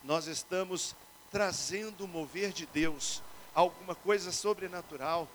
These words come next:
que movimenta as coisas a nosso favor, e a impressão que nós temos que a gente começa a ser até mais favorecido ainda. Sabe por quê? A impressão que nos dá é que gratidão atrai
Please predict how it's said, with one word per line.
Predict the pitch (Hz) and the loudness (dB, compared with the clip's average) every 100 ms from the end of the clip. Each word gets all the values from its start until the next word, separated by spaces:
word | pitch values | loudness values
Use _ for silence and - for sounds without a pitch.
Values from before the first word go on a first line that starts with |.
| - - - | -18 -20 -14
que | 185 | -12
movimenta | 170 208 233 190 170 165 226 233 190 | 0 4 4 2 -10 -6 -6 -4 -4
as | 151 | -4
coisas | - 196 208 180 175 | 0 2 2 0 -4
a | 165 | -2
nosso | 175 180 - | -2 0 -2
favor, | - 143 131 175 190 - - - | -2 -2 2 2 2 0 -14 -18
e | 160 175 | 0 0
a | |
impressão | 202 202 170 156 214 226 | 0 -4 -4 0 2 2
que | - 170 | 0 -4
nós | 156 | -4
temos | - 196 214 190 | -2 -2 -2 -4
que | - | -4
a | 170 | -4
gente | 170 202 196 | -4 -4 -6
começa | 175 175 180 185 175 | -6 -8 -4 -2 -2
a | |
ser | 151 190 190 - - - | -2 2 2 0 -14 -6
até | 165 156 202 214 | -4 0 2 2
mais | 175 185 208 - | 0 -2 -2 -2
favorecido | 190 190 202 202 - 190 208 208 | -2 0 0 0 -2 -8 -4 -2
ainda. | 190 190 165 - - - | -2 -2 -2 -2 -12 -10
Sabe | - 196 185 | 2 4 4
por | 156 - | -6 0
quê? | 202 175 - - | 2 2 0 -4
A | 202 | -2
impressão | 214 208 190 - 226 | -2 -2 -2 0 -2
que | - 214 | -4 -6
nos | 208 | -2
dá | 170 160 147 - - | 0 0 -2 -10 -10
é | 170 | -10
que | - 170 | -10 -4
gratidão | 190 220 - 185 180 202 185 - - | 0 0 -2 -6 -4 -4 -6 -12 -6
atrai | 196 190 - 196 202 196 | -6 -6 -8 -4 -2 -2